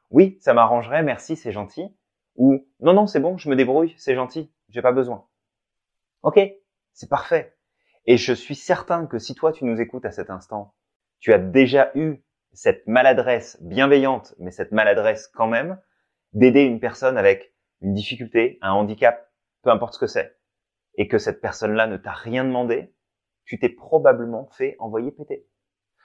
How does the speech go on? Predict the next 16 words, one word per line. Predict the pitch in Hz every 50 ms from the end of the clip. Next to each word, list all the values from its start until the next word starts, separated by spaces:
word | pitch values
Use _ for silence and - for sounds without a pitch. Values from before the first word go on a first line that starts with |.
| _ _
Parce | - 123 107 - -
que | - 147
tu | 143 - - 143
l'as | 127 120 117 - - _ _ _
poussée | - 180 180 - - - 151 147 165 - _ _ _ _
à | - 110 110 104
reprendre | 107 127 135 139 - - 160 160
une | 143 127 117
posture | - 113 104 - - 117 107
de | 104
victime | 95 95 95 - - - 170 180 175 _ _ _ _ _ _ _ _
qu'elle | - 101 101 104
ne | 107
veut | 104 101 104 131 185 180
pas | - 170 160
porter. | 143 131 - - - 104 - _